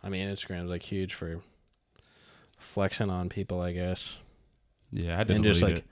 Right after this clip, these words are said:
Speaker 1: having a, you do, it, you deleted Instagram too?
Speaker 2: So, like, I have it still.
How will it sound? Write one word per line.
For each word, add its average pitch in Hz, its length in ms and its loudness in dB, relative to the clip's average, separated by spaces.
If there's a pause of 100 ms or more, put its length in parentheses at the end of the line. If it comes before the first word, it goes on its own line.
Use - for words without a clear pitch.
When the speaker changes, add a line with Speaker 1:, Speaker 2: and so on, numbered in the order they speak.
(300)
Speaker 1:
having 101 360 -2
a, 90 300 -2
you 107 140 -4
do, 117 200 -4
it, 123 300 -6
you 113 140 -4
deleted 131 420 4
Instagram 156 460 0
too? 143 300 2 (280)
Speaker 2:
So, 104 200 6
like, 107 200 8
I 101 140 6
have 98 360 6
it 120 160 6
still. 143 480 4